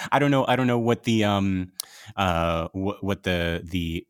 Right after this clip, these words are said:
uh, political climate is regarding landlords back in the nineteen seventies.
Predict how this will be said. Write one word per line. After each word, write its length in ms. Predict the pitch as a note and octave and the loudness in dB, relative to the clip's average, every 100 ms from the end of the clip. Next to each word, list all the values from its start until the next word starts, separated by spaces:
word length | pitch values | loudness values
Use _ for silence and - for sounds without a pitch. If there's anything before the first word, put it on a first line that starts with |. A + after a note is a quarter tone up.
| _ | _
uh, 140 | F#2+ D#2+ | -4 -2
political 380 | - G2 F2+ F2 | -2 -4 -4 -4
climate 340 | F#2+ F2+ F2+ | -2 -2 -2
is 380 | G2+ G2 F#2+ F#2+ | -2 0 0 -2
regarding 380 | G2 F2+ F2+ F#2 | -4 -2 0 0
landlords 560 | F2+ F#2 F2+ F2+ F2 | 0 -2 -2 -2 -4
back 260 | - F2 E2 | 0 -2 0
in 80 | F2+ | -4
the 60 | |
nineteen 320 | F2 E2+ F2+ E2+ | -2 -4 -4 -4
seventies. 640 | B2+ C3 F3+ B3+ D4+ | -2 0 0 0 -2